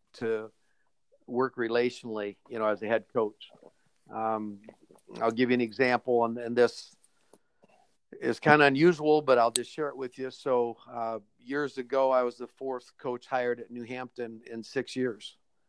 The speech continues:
So you can imagine what the people thought they were getting. You know, "Here we go again." <laughs> Uh, now what? <laughs> You know, what's the next best plan? You know, what kind of a,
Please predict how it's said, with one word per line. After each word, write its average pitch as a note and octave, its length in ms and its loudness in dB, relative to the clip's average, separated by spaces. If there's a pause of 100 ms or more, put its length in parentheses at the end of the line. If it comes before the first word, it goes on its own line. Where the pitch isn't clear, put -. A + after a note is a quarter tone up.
(720)
So - 120 0
you B2+ 140 6
can C3 140 2
imagine C3 480 6
what A#2+ 180 -2
the A#2+ 80 -10
people A#2 400 -10
thought A#2+ 320 -2 (440)
they B2 120 -4
were A2+ 140 -6
getting. A2+ 280 -6 (140)
You A2+ 100 -12
know, A2 60 -8
"Here B2+ 200 -4
we C3+ 100 -6
go B2+ 200 0
again." A#2 360 -8 (360)
<laughs> E3 120 0 (580)
Uh, A2+ 320 0 (120)
now A#2 240 4
what? G#2+ 320 -6
<laughs> - 60 -14
You D3 100 -2
know, A#2 240 -12 (260)
what's - 300 -2
the B2+ 120 -6
next A#2+ 380 -4
best G#2 360 -2
plan? G2+ 360 -6
You G2 80 -8
know, G2+ 140 -6
what G2+ 200 -8
kind A2 220 -2
of G#2+ 120 -4
a, G#2 200 -2